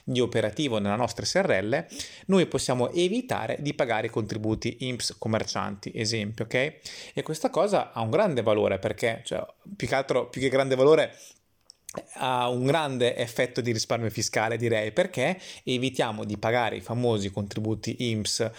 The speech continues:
fissi di trecento, eh, di tremila, scusami, tremilaottocentocinquanta euro, ossia poco meno di quattromila euro.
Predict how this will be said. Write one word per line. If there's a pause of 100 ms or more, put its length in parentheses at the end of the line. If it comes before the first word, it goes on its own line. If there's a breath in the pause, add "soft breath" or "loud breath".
(180 loud breath)
fissi
di
trecento, (160)
eh,
di
tremila,
scusami,
tremilaottocentocinquanta
euro,
ossia
poco
meno
di
quattromila
euro.